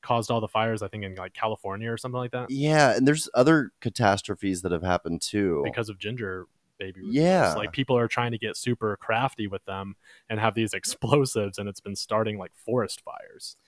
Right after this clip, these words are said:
Speaker 2: Can I just tell you that my favorite gender reveal video, like, you know, compilations are when the dad gets a girl and is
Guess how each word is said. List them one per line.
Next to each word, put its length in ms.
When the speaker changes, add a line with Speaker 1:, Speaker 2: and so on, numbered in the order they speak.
Speaker 2:
Can 140
I 140
just 280
tell 300
you 220
that 140
my 220
favorite 680
gender 360
reveal 460
video, 800
like, 300
you 160
know, 220
compilations 960
are 200
when 640
the 260
dad 680
gets 260
a 40
girl 600
and 100
is 300